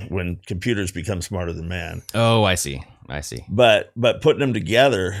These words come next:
Speaker 1: they're figuring out how to do that. In fact, Gates has got that one that you inject in your neck, and it goes in and binds with all your neural passageways in your brain
Speaker 2: Oh my
Speaker 1: to
Speaker 2: God.
Speaker 1: inter-, interface with a computer.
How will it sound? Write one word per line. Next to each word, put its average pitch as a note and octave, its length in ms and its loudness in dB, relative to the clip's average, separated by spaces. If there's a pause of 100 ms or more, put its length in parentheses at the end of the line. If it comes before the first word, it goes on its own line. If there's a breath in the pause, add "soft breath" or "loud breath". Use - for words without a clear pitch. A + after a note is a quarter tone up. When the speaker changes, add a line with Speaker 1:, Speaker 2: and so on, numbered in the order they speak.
Speaker 1:
they're A2+ 180 0
figuring B2+ 360 0
out G2 140 -2
how G#2+ 100 0
to F#2+ 80 -4
do A#2+ 140 -2
that. A2 120 2
In F2 60 -4
fact, F#2+ 300 0
Gates A#2 280 -2
has G#2+ 120 -4
got G#2 220 0
that F#2 180 0
one A2 240 -2
that F#2 60 -6
you G#2 140 -2
inject G2 480 -2
in A2 120 -4
your F#2+ 120 -4
neck, A#2 360 -2
and F2+ 100 -4
it C2 80 -10
goes G#2 280 -2
in A2 140 -2
and G2 200 -4
binds A2 380 0
with G2+ 140 -4
all A2 160 2
your F#2 160 -4
neural G#2 500 -2 (600)
passageways G#2 680 -2
in F2 60 -6
your F2 120 -4
brain G2+ 640 -4 (280)
Speaker 2:
Oh E2 120 -6
my C2 160 -6
Speaker 1:
to - 80 -2
Speaker 2:
God. C3+ 100 0
Speaker 1:
inter-, A#2 340 -2
interface G#2+ 520 -4
with G2 140 -4
a F2+ 40 -4
computer. F#2 600 -6